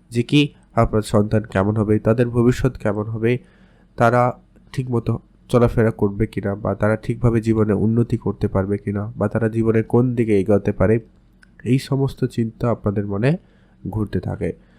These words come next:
তো সেই চিন্তা যাতে আপনারা ভালোভাবে একটা ডিসাইড করতে পারেন যে আপনার জন্মবার অনুযায়ী একটা, আপনারা একটা যথেষ্ট পরিমাণের একটা ভালো জ্ঞান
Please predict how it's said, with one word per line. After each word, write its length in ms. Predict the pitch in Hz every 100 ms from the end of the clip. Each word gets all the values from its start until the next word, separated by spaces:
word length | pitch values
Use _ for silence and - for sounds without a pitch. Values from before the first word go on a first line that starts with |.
| _ _ -
তো 100 | 127
সেই 300 | - 147 160
চিন্তা 580 | - 147 139 143 147 165 - _ _ _ _ - _ _ _
যাতে 240 | 120 120 127
আপনারা 380 | 113 117 110 110 - - -
ভালোভাবে 420 | - 117 127 127
একটা 200 | 113 -
ডিসাইড 400 | 110 104 127 123
করতে 300 | - 120 -
পারেন 260 | 117 113 123
যে 120 | 110
আপনার 300 | 107 - 107
জন্মবার 480 | 104 104 117 113 113
অনুযায়ী 240 | 107 110
একটা, 360 | 104 101 117 143 - _ _ _ _ _ _
আপনারা 340 | 107 110 98
একটা 340 | 98 - 98 - - _ _ _ 139
যথেষ্ট 400 | 110 160 160 -
পরিমাণের 460 | 143 135 131 127 123
একটা 180 | 120
ভালো 440 | 113 107 104 120 110
জ্ঞান 280 | 107 107